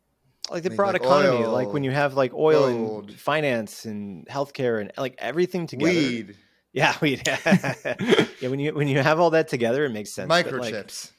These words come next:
Speaker 1: yeah, but, like, uh, if, oh, uh, an index for, like, a single hyper correlated sector is a little tough.
Speaker 2: Mm.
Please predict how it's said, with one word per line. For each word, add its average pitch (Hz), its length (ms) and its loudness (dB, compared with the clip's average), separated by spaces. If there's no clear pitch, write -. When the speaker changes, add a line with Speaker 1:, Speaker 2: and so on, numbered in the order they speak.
Speaker 1:
yeah, - 240 -4
but, - 240 -6
like, 110 240 -6
uh, 120 220 2
if, - 240 -4
oh, 120 240 -4
uh, 110 180 -4
an 135 160 -4
index 156 380 0
for, 127 160 -6
like, 110 260 -4
a - 60 -12
single 123 680 -2
hyper 110 340 -4
correlated 107 560 -6
sector 92 420 -6
is 87 360 -12
a - 20 -16
little 50 160 -10
tough. - 400 -12
Speaker 2:
Mm. 92 180 -14